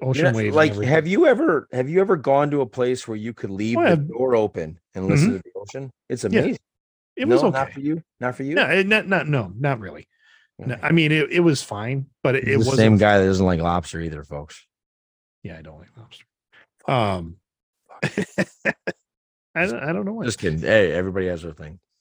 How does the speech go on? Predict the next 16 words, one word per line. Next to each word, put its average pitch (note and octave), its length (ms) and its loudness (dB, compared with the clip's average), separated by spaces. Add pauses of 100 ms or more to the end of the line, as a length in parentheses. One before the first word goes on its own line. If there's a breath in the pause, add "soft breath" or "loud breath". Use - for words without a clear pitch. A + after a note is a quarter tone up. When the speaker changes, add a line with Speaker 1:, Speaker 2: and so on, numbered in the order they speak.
(260)
Speaker 2:
Um, C#3 560 0 (1000)
I, G3+ 280 0
like, D#3 440 -2 (400)
I, C#3+ 100 -4
but C3+ 220 -2
I E3 100 2
fall D4+ 220 -4
asleep G#3 360 -8 (180)
pretty F3 180 0
well D#3+ 580 0
to, D3+ 100 -2
like, C3 280 -2
sounds C#3 340 -8
of B2 60 -6
a G2 40 -10
city, - 340 -10